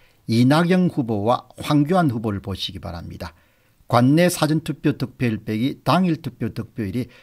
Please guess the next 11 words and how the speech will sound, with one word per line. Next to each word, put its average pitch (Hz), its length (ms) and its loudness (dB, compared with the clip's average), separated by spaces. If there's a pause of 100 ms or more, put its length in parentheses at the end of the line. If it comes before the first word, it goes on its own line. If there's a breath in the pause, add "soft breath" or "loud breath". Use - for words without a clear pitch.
(160 soft breath)
엄청난 180 720 2
격차가 147 500 -2
일어납니다. 95 680 -8 (420)
십 - 360 -2
퍼센트 175 420 2
이상, 117 380 -2
십 - 360 -4
오퍼센트대에 135 880 0
가깝습니다. 98 800 -8 (540)
이낙연은 151 540 2
항상 175 540 -2